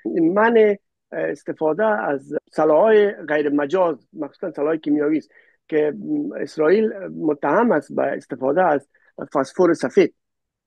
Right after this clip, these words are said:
که یک سلاح کیمیایی است، بسیار سلاح خطرناک است، آتشزا است و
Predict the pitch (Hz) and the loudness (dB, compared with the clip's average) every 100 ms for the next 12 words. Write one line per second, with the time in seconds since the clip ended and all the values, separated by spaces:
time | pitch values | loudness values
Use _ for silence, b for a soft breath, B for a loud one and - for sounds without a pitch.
0 | _ - 143 139 139 139 160 175 160 165 | _ -2 0 0 -2 0 0 0 0 0
1 | 196 139 131 - 175 151 175 151 143 143 | 0 -2 -8 -8 -8 -4 -4 -4 -6 -4
2 | 185 175 156 - b b - 147 147 135 | -4 -4 -6 -8 b b -4 -4 -2 -2
3 | 151 185 160 151 - - 139 139 135 | 2 4 4 2 -4 -8 -4 -4 -4